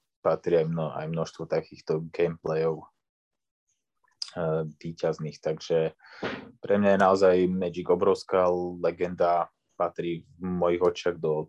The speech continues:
top štyri all-time hráčov a, a budeme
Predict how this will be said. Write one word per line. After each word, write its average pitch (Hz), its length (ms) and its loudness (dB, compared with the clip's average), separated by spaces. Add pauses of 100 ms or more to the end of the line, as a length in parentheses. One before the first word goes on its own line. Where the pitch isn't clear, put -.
top 90 160 2
štyri 90 480 -4 (560)
all-time 87 560 2 (240)
hráčov 87 720 2
a, 80 320 0 (1600)
a 95 80 2
budeme 95 720 2